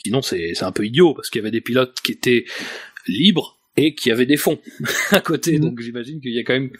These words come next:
Speaker 1: une contrepartie assez,
Speaker 2: Oui,
Speaker 1: assez
Speaker 2: enfin.
Speaker 1: intéressante. Euh, mais voilà, enfin, Manor, c'est quand même pas, pas anodin dans ce qui s'est passé. Alors, par chance, ils arrivent à recaser leurs deux pilotes,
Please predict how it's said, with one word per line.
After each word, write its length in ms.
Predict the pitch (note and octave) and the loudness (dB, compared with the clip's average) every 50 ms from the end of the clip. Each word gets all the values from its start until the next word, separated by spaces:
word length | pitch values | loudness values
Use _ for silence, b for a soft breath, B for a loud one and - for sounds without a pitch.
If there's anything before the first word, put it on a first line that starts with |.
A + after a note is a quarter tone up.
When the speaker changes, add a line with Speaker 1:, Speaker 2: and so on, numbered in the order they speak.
| _ - | _ -6
Speaker 1:
une 160 | A#2 B2 C3 | -4 -4 -2
contrepartie 640 | - - A#2+ - C3+ A#2+ - - - - - D3 C3 | 0 -2 0 2 0 2 2 0 -2 -2 0 0 2
assez, 280 | B2+ - - B2+ B2 | 2 2 0 2 4
Speaker 2:
Oui, 180 | A#2 E3+ F3+ - | 4 4 2 2
Speaker 1:
assez 100 | G2+ A2 | 0 -2
Speaker 2:
enfin. 140 | - - A#2+ | -4 -4 -4
Speaker 1:
intéressante. 520 | A2+ - - A2+ C#3 D3+ - D#3+ C3+ - B B B B B B B B B B B B B B B B B B - | -6 -8 -8 -8 -8 -10 -10 -12 -14 -16 B B B B B B B B B B B B B B B B B B -2
Euh, 800 | - G2+ G2 G2 F#2+ F#2 F#2 F#2 F2+ F2+ F2+ F2 F2+ F2 E2+ E2+ F2+ | 0 0 0 0 -2 -2 -2 -4 -4 -4 -4 -2 -2 -2 -2 -2 2
mais 120 | C3 - | 4 4
voilà, 240 | B3 C#4+ E4 F4+ D4 | 4 4 4 2 0
enfin, 200 | - - E3 D3 | 2 2 4 4
Manor, 280 | D3 D3 F3 B3+ D4+ - | 4 4 2 2 0 -2
c'est 140 | - D3 | -2 0
quand 80 | - E3 | 2 4
même 140 | G#3+ A#3 A3 | 4 4 4
pas, 220 | - G3 F#3+ E3 - - - | 4 2 2 0 -2 0 2
pas 120 | G3+ G3+ | 4 4
anodin 340 | F3+ E3 D3+ D3 D#3+ B3 D4 | 4 4 0 -2 -2 -2 0
dans 120 | B3 D#3+ D3 | 0 -2 -2
ce 80 | - | -4
qui 120 | - - D3 | -4 -4 -2
s'est 160 | - D#3+ D3+ | -2 0 0
passé. 280 | F#3+ A3 - D4+ C4+ | 0 2 2 2 4
Alors, 220 | D#3 D3+ D3 - - _ _ _ _ _ - | 4 4 2 0 -2 _ _ _ _ _ -4
par 180 | - D#3+ - | -2 0 0
chance, 400 | - - A#3 A3 F#3+ - - - | 2 4 4 4 4 2 -2 -4
ils 120 | C#3 B2 C3 | 2 4 6
arrivent 220 | C3 D3+ D3 C3 | 6 6 6 4
à 40 | B2 | 2
recaser 420 | A2+ B2+ B2 - C#3 C3 B2 C#3 | 2 2 2 2 2 2 2 2
leurs 180 | B2+ A#2+ G#2+ G#2+ | 2 2 2 2
deux 120 | A#2 A2+ | 0 -2
pilotes, 400 | - - D#3+ B3+ F4+ F#4 - - | 0 0 0 0 -2 -2 -6 -12